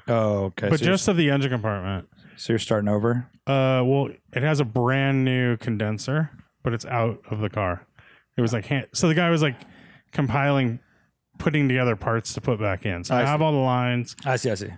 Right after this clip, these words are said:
Speaker 2: I have a brand new condenser. It probably needs a compressor.
Speaker 1: Got it. So that's
Speaker 2: Like, I have a
Speaker 1: so
Speaker 2: compressor,
Speaker 1: that's a Banky
Speaker 2: but it probably needs
Speaker 1: situation.
Speaker 2: one. It's probably seven hundred bucks or something.
Speaker 1: Yeah, and then all
Speaker 2: Who
Speaker 1: the labor,
Speaker 2: knows?
Speaker 1: the, a lot of
Speaker 2: Yeah, I
Speaker 1: labor
Speaker 2: mean,
Speaker 1: to flush that stuff and
Speaker 2: it's
Speaker 1: recharge
Speaker 2: probably
Speaker 1: it and
Speaker 2: at least two K.
Speaker 1: Yeah.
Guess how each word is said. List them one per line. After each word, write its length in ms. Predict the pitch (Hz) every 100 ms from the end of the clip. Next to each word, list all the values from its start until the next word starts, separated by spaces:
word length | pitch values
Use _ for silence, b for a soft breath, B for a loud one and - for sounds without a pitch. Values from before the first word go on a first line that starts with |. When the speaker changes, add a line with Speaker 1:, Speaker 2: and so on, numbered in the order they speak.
| - -
Speaker 2:
I 120 | 123
have 480 | 135 135 131 123 139
a 100 | 127
brand 320 | 107 123 127 131
new 100 | 123
condenser. 760 | 123 107 123 123 - 147 151
It 160 | 113 -
probably 400 | - 135 123 120
needs 260 | 113 107 110
a 40 |
compressor. 680 | - 101 82 87 - - - -
Speaker 1:
Got 200 | 104 95
it. 140 | 92
So 200 | - 123
that's 180 | 131 -
Speaker 2:
Like, 100 | 147
I 80 | 147
have 220 | 143 156
a 40 | 147
Speaker 1:
so 40 | 131
Speaker 2:
compressor, 600 | 117 135 120 117 107 113 b b b b
Speaker 1:
that's 160 | 120
a 60 | 151
Banky 240 | 120 135
Speaker 2:
but 80 | 147
it 100 | 139
probably 220 | 170 156
needs 80 | 151 196 135
Speaker 1:
situation. 40 | 113
Speaker 2:
one. 80 |
It's 80 | 101
probably 160 | 196 143
seven 580 | - - - 123 120 113
hundred 140 | 113
bucks 360 | 101 117 127 -
or 60 |
something. 300 | 117 139 139 147 B B B B
Speaker 1:
Yeah, 120 | 117
and 80 | 110
then 100 | 107
all 100 | 107
Speaker 2:
Who 40 | 107
Speaker 1:
the 40 | 110
labor, 220 | 120 120
Speaker 2:
knows? 100 | 120
Speaker 1:
the, 280 | 117 113 -
a 40 |
lot 160 | 117 131
of 100 | 135
Speaker 2:
Yeah, 140 | 120 110
I 40 |
Speaker 1:
labor 140 | 123 139
Speaker 2:
mean, 60 |
Speaker 1:
to 60 | 117
flush 300 | - 117 113
that 160 | 127 113
stuff 380 | 131 120 120
and 120 | 107 107
Speaker 2:
it's 80 |
Speaker 1:
recharge 160 | - 247 233
Speaker 2:
probably 200 | 202 147
Speaker 1:
it 60 |
and 80 | 107
Speaker 2:
at 100 | 151
least 340 | 139 147 156 -
two 140 | 156
K. 360 | - 135 170 170
Speaker 1:
Yeah. 240 | 113 107